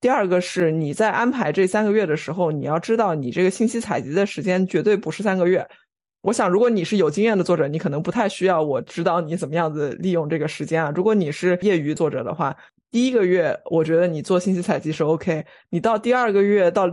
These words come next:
第六周的时候，你如果还在做信息采集，我认为就已经太慢了。因为你在跟这个编辑交流的过程当中，你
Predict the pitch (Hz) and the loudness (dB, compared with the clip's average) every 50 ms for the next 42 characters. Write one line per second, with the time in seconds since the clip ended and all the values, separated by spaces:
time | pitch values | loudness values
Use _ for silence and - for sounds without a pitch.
0 | 190 - 247 240 247 262 233 185 170 165 170 170 160 - - 170 180 165 160 156 | -2 -2 0 2 4 4 4 4 4 2 2 2 0 0 -2 -2 -2 -2 -2 0
1 | 151 175 190 165 170 - - 147 147 208 214 190 180 180 - 175 160 156 151 - | 2 2 2 2 0 -2 -2 0 2 2 2 2 2 0 0 -2 -4 -6 -4 -4
2 | 180 - - - 143 151 139 139 147 160 180 156 147 151 147 185 170 156 151 139 | -6 -6 -4 -4 -4 -2 -2 0 0 0 0 0 -2 -2 -2 -2 -2 -2 -4 -6
3 | 139 147 151 147 - - - _ - - - 226 214 170 151 156 151 135 98 73 | -6 -4 -4 -4 -6 -8 -14 _ -14 -6 -2 -2 0 0 0 0 -2 -2 -2 -6
4 | - - _ _ _ _ _ _ _ _ - 196 202 214 226 214 196 185 160 139 | -8 -12 _ _ _ _ _ _ _ _ 0 2 2 4 4 4 2 0 0 -2
5 | 127 131 - - - 208 185 - 214 208 226 220 214 185 147 127 - 202 202 208 | -4 -4 -2 0 0 0 0 2 0 0 2 2 2 0 0 -2 -2 0 0 0
6 | 220 208 180 160 151 123 - - 208 202 202 180 147 143 165 - 170 175 180 160 | 0 0 -2 -4 -4 -4 -2 0 0 2 2 2 2 0 0 -2 -2 -4 -4 -4
7 | 147 165 165 170 170 170 170 170 165 143 139 - | -6 -4 -4 -4 -2 -2 -2 -4 -4 -6 -8 -10